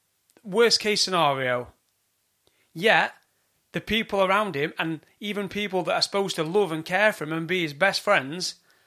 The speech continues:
are still saying things like, "Oh, come on, just come out, you're boring," or,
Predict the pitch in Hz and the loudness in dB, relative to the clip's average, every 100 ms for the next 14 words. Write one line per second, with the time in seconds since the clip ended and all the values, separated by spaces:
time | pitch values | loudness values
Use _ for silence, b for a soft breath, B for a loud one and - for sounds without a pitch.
0 | b b - - 208 202 202 190 - 180 | b b -10 0 2 2 2 0 -2 0
1 | 165 147 139 - b b b b b - | 4 4 2 -4 b b b b b -12
2 | 180 214 202 - 247 226 190 - 220 220 | -6 -6 -6 -4 -2 -2 -2 -4 0 2
3 | 202 214 175 147 208 202 196 185 165 160 | 2 0 -4 -2 2 2 2 0 0 0
4 | 156 143 | 2 0